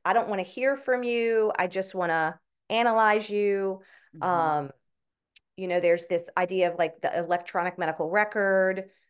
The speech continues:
Speaker 1: You know, we have to please the powers that be by checking all the boxes and making sure we satisfy all the requirements. And, you know, by the time you listen to the heart, da, da, da, you take a couple of, you know,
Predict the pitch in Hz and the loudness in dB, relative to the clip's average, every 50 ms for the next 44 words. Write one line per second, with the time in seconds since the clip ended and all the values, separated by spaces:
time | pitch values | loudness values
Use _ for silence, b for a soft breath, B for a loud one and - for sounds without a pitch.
0 | b b _ - 180 180 170 170 180 180 190 180 170 - - - 180 170 170 165 | b b _ -10 -6 -4 -4 -4 -4 -4 -2 -4 -4 -4 -6 -6 -4 -4 -4 -4
1 | 156 156 156 - _ _ _ _ _ _ _ _ _ _ _ - 220 208 202 202 | -4 -6 -8 -10 _ _ _ _ _ _ _ _ _ _ _ -4 -2 0 0 -2
2 | 196 - - - - 190 180 180 180 180 175 170 139 - 156 185 185 180 180 175 | -2 -4 -6 -4 0 2 2 4 2 2 2 0 -2 -2 -2 -6 -4 -4 -2 -2
3 | 180 180 175 156 151 151 151 - _ - - 196 180 - 185 185 170 165 170 165 | -2 -2 0 0 0 0 -2 -6 _ -6 -4 -4 -2 -2 -2 0 0 0 0 2
4 | 175 165 160 160 - - - 170 165 165 165 165 156 160 165 165 175 170 170 - | 2 2 2 0 -4 -2 2 2 2 2 0 -4 -4 -4 -6 -6 -8 -10 -8 -4
5 | 180 165 165 165 165 156 - - 165 160 165 - - 160 160 156 151 160 160 156 | -4 -2 -2 -2 -4 -6 -2 -2 -2 -2 -2 -4 -2 0 0 2 2 0 0 0
6 | 160 160 156 160 160 b b b b b b b b b b b 170 170 - - | 0 0 0 0 -2 b b b b b b b b b b b -4 -4 0 2
7 | 185 170 170 165 175 170 160 160 - - _ - 175 180 180 175 170 170 170 170 | 2 4 4 4 2 0 -2 -2 -6 -10 _ -2 0 2 2 2 2 0 -2 -6
8 | b b b b b _ _ _ _ - 202 196 190 185 196 185 190 190 190 - | b b b b b _ _ _ _ -4 -2 0 4 4 4 4 4 2 -2 -6
9 | - - 214 220 226 226 226 226 - - 190 180 190 185 190 165 151 165 165 160 | -8 -4 -2 0 2 2 0 -2 -4 -6 -4 -4 -4 -6 -6 -8 -6 -2 -2 -2
10 | - - 247 233 214 208 208 202 196 202 196 196 196 190 - - - 180 160 160 | 2 4 4 4 6 4 4 4 4 4 2 0 -2 -4 -8 -8 -4 -4 -2 -2
11 | 151 156 226 214 214 214 208 202 202 202 202 196 190 - 175 170 165 165 170 165 | 0 2 2 4 4 4 4 4 4 4 2 0 -2 -4 -8 -14 -12 -10 -10 -12
12 | - - - - 208 190 - - - 180 - 170 165 160 151 151 - - - 165 | -12 -14 -10 -8 -8 -8 -8 -6 -6 -6 -4 -2 -4 -4 -4 -6 -10 -12 -10 -8
13 | 139 131 147 | -8 -8 -10